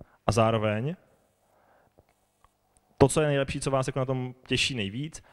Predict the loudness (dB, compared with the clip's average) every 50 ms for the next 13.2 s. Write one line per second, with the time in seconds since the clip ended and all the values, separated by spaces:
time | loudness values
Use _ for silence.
0 | -8 -6 -6 -2 0 0 0 0 -2 0 0 0 0 0 -2 -2 0 0 0 0
1 | 2 2 2 0 0 -4 -6 -6 -4 -4 -4 -4 -4 -8 -16 -20 _ -20 _ -2
2 | 0 0 0 0 0 0 0 0 0 0 -4 -2 2 2 2 2 2 0 0 0
3 | 2 2 2 2 2 0 0 0 0 0 0 0 0 -2 -4 -4 -4 -4 -2 -2
4 | -4 -6 -10 -16 _ _ _ _ _ _ _ _ _ _ _ _ _ _ _ _
5 | _ _ _ _ _ _ _ _ 2 2 2 2 4 0 0 2 2 2 2 2
6 | 2 2 2 0 2 0 0 0 -2 -4 -4 -4 -2 -2 -2 -4 -6 -12 -20 -20
7 | -20 _ 0 2 2 4 2 2 2 2 2 2 0 -2 -4 -6 -10 -20 -20 -20
8 | -20 _ _ _ -10 -2 0 0 0 0 -2 -6 -6 -6 -4 -4 -2 0 2 2
9 | 2 2 0 -2 -6 -10 _ _ _ _ _ _ _ _ _ _ -2 -2 -2 0
10 | -2 -2 0 0 0 2 2 2 2 4 2 2 0 -2 -4 -12 _ _ _ _
11 | _ _ _ _ _ _ _ _ _ _ _ _ _ _ -2 -2 -2 0 0 0
12 | 0 0 0 0 0 0 -2 -2 -2 -2 -2 0 2 0 2 2 2 2 2 2
13 | 2 -2 -8 -20